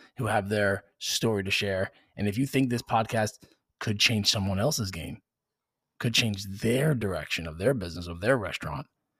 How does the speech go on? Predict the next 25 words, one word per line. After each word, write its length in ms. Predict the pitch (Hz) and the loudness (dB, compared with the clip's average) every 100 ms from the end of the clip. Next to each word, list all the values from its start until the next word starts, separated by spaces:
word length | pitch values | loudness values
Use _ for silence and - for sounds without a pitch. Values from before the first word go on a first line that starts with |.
| _ _ _ | _ _ _
then 400 | - 101 92 101 - _ _ _ | 0 2 2 -2 -6 _ _ _
understand 560 | 113 120 113 - 110 101 | 0 2 2 0 0 2
that 160 | 95 - 101 | 0 -2 -10
your 320 | 104 107 120 | -4 2 4
network 640 | 110 107 117 131 139 - - _ _ _ _ _ _ _ _ _ | 4 2 4 2 2 -6 -16 _ _ _ _ _ _ _ _ _
is 280 | 131 147 120 | 0 2 4
your 160 | 117 101 | 2 4
net 260 | 104 131 | 4 2
worth. 500 | 117 98 92 - - _ | 2 -4 -4 -6 -18 _
So 120 | - | 0
if 100 | 101 | 2
you 120 | 104 143 | 4 6
share 520 | - - 117 135 151 | 8 8 6 6 6
that 280 | 101 90 117 | 4 2 0
with 160 | 110 | -4
people, 480 | - 135 - 95 95 - - _ | 0 0 2 0 0 -8 -20 _
you 180 | 95 143 | -2 0
start 240 | - 92 | 0 -4
to 80 | 90 | -6
become, 480 | 92 - 95 87 87 _ _ _ _ _ - | -10 -4 -4 -4 -6 _ _ _ _ _ -4
you're 160 | 98 | -4
the, 120 | 104 98 | -2 0
you're 140 | 107 | 0
the 80 | 95 | 2
one, 260 | 110 113 | 2 0